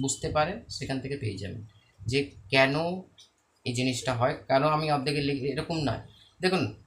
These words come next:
মেম্বারশিপের কথা অনেকবার আমি বলেছি, কিন্তু যারা মানে আগ্রহের সহিত সামনে এসছে তাদের সঙ্গে মেম্বারশিপ তারা নিচ্ছে, যারা নেয়নি, আমার কাছে কোনো দিনই কোনো ফোর্স নেই যে আপনাকে এটা নিতেই হবে তবে আপনাকে আমি এই পরিষেবাটা দিতে পারবো, না,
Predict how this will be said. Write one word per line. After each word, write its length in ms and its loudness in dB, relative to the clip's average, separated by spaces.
মেম্বারশিপের 600 4
কথা 160 0
অনেকবার 400 0
আমি 180 2
বলেছি, 340 -2
কিন্তু 520 -8
যারা 500 10
মানে 220 4
আগ্রহের 500 2
সহিত 300 -2
সামনে 420 2
এসছে 220 -2
তাদের 260 -2
সঙ্গে 260 -2
মেম্বারশিপ 560 -2
তারা 180 0
নিচ্ছে, 500 0
যারা 240 6
নেয়নি, 420 8
আমার 220 4
কাছে 200 0
কোনো 260 2
দিনই 240 4
কোনো 320 2
ফোর্স 340 -2
নেই 260 -2
যে 180 2
আপনাকে 380 0
এটা 200 4
নিতেই 400 0
হবে 180 2
তবে 220 4
আপনাকে 320 2
আমি 100 -2
এই 280 -2
পরিষেবাটা 500 0
দিতে 240 -2
পারবো, 280 -2
না, 280 -4